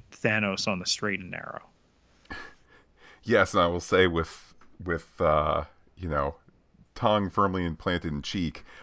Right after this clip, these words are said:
Speaker 2: uh, maybe the most fictional thing in this episode is that somebody as polarized, polarized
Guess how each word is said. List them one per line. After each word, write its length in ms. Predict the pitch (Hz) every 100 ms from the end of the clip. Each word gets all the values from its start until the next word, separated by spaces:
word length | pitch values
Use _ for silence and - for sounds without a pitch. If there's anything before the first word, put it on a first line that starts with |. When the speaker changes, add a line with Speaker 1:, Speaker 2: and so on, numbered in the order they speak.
| -
Speaker 2:
uh, 200 | - 80 101
maybe 380 | 101 107 113
the 100 | 95
most 480 | 92 92 95 - - -
fictional 460 | - 139 - 110 101
thing 200 | 110 98
in 80 | 85
this 140 | -
episode 480 | 90 - - 80 73
is 120 | 76
that 140 | 78
somebody 520 | - 92 82 82 78 -
as 240 | 78 76
polarized, 800 | - 104 92 87 80 80 80 - _
polarized 840 | - 139 127 92 85 82 80 -